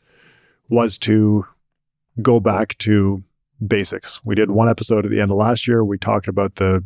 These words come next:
basics of investing, and that was very well received. And so we said, "Okay, let's go back to basics." So I've been thinking a lot about what does that mean?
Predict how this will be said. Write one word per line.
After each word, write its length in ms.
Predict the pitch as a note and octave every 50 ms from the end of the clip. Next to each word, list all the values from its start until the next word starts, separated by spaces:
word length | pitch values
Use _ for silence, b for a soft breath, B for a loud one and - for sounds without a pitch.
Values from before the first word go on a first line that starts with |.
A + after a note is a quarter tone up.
| G#2+ -
basics 400 | A2 G#2 G#2+ - - G2+ - -
of 80 | G2+
investing, 600 | F#2+ F2+ F#2 A#2 B2+ A#2 - B2+ A#2+ A#2 A2+ G#2+ - _ _ _ _ _ _ _ _ _ -
and 280 | A2 G#2 G2+ G2 F#2+ G2
that 120 | G2+ G#2
was 400 | G2+ G2+ G2 F#2 F#2 - - - -
very 260 | G#2+ G#2 G#2 G#2 G#2
well 500 | G2+ F#2+ G2+ G2+ G2 G2 G2 G2 F#2+ - _ _ _ _ _ _ _ _ _
received. 640 | - G#2 G2+ - B2+ C3 C#3 C#3 B2 - - - _ _ _ _ _ _ _ _ _ _ _
And 380 | - G#2 G2+ G2 G2 F#2+ F#2+ F#2
so 160 | - - G2+
we 120 | F#2+ F#2+
said, 180 | F#2 - G2 F#2+
"Okay, 180 | F#2 F2+ G2
let's 320 | F#2 F2+ F#2 - - - -
go 180 | - - G#2+
back 320 | G2+ F#2+ F#2+ F#2 F#2+ F#2 -
to 80 | - G2
basics." 340 | F#2+ A2+ A2 G2+ G2 - -
So 60 | G#2+
I've 60 | G2+
been 80 | G#2 G2+
thinking 280 | - D#3 D3+ A#2+ A#2+
a 40 | G#2
lot 280 | F#2+ G2 A2+ C3+ C3 A2+
about 360 | F#2+ - G2 G2 G2 G2+ F#2+ _ _ _ _ _ _ _ _ -
what 140 | G#2+ B2
does 120 | B2+ B2 A2
that 160 | A2 G#2 G2+
mean? 320 | G2 G2+ G2+ G#2 G2+ -